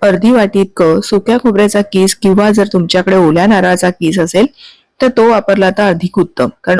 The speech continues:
ओल्या नारळाने आणखीन छान चव येते. सुकं खोबरं थोडंसं हे असं आपल्याला चांगलं तांबूस होईपर्यंत परतून घ्यायचं आहे. हलकासा बघा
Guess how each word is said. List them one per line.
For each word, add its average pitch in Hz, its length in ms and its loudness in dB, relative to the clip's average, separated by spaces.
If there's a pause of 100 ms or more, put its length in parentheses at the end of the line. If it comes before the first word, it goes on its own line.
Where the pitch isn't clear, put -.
ओल्या 185 260 2
नारळाने 185 540 2
आणखीन 233 500 -2
छान 185 280 0
चव 143 200 0
येते. - 300 -4 (640)
सुकं 254 320 0
खोबरं 240 440 2
थोडंसं 226 400 2
हे 220 140 4
असं 196 380 0 (420)
आपल्याला 196 380 2
चांगलं 196 440 0
तांबूस 175 380 0
होईपर्यंत 185 460 2
परतून 180 440 0
घ्यायचं 147 340 -2
आहे. 196 180 2 (580)
हलकासा 247 420 2
बघा 202 260 2